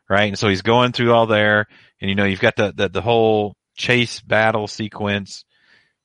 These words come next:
He's running around, he's shooting. You've got the plasma from the tower. You got, you know, Aquaman and Wonder Woman all coming in to help, and they're all working together and everything like that. So that whole,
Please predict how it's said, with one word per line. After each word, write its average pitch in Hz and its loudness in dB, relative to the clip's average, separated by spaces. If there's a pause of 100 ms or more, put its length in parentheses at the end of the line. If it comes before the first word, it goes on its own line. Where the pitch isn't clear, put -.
(320)
He's - -10
running 127 2
around, 120 4
he's 90 -8
shooting. 127 0
You've 104 -8
got 107 0
the - -18
plasma 123 -2
from 104 -6
the 98 -8
tower. 120 0 (400)
You 101 -8
got, 101 0 (200)
you 101 -12
know, 87 -14 (120)
Aquaman 113 0
and 95 -6
Wonder 120 0
Woman 113 -2
all 110 2
coming 113 -4
in 110 -4
to 92 -6
help, 113 0
and 98 -10
they're 98 -6
all 104 -2
working 107 -6
together 104 -4
and 101 -6
everything 101 -6
like 95 -6
that. - -14
So 98 -10
that 104 0
whole, 107 0